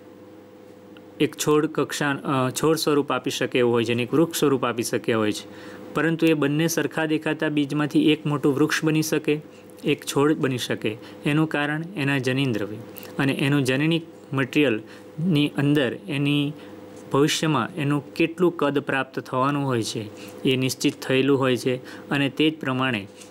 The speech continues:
જેમ કે તુલસી, તો તુલસી છોડ કક્ષાથી પોતાનું સ્વરૂપ આગળ વધારી નથી શકતી. અને વડ, તો વડ એ મોટું વટવૃક્ષ, એક ખૂબ વિશાળકાય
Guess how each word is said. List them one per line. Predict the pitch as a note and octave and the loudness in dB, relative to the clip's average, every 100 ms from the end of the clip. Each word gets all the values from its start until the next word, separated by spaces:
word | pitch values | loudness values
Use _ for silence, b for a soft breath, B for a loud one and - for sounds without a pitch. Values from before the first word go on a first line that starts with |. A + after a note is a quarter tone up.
| B | B
જેમ | C#3 | -2
કે | B2+ C3 | 0 0
તુલસી, | - C#3 C3+ D3 A2+ | 4 4 4 2 2
તો | B2 | 0
તુલસી | A#2 C3 C3 C#3+ | 2 2 2 2
છોડ | B2+ - C#3 | 0 2 0
કક્ષાથી | C3+ C3+ - C3+ C3+ | 2 -2 0 -2 0
પોતાનું | A#2+ B2 C3+ C3 | 0 0 0 0
સ્વરૂપ | B2 B2 C3 B2 | 0 2 2 2
આગળ | A#2 A#2 | 0 0
વધારી | A2+ A2 B2 | 0 0 -2
નથી | C#3 C#3 C#3+ | -2 0 0
શકતી. | - C3 - C3+ C3 B B | 0 -2 0 -2 -2 B B
અને | - D3 | -2 0
વડ, | C3+ D3 A#2 - B B - | 2 2 0 -6 B B 0
તો | B2+ | 2
વડ | B2+ C#3+ D3 - B B - - - | 4 4 0 -6 B B -20 -20 -2
એ | C#3+ C#3+ - - - | 2 2 0 -18 -6
મોટું | C#3 C3 C#3+ | -2 2 4
વટવૃક્ષ, | C3 C3 D3+ D#3+ - - - - - | 4 2 2 2 -2 -6 -12 -8 -2
એક | C3 | -2
ખૂબ | - D3+ C3 | 2 4 4
વિશાળકાય | B2+ - D3 C#3+ C#3+ B2 | 2 2 0 0 0 0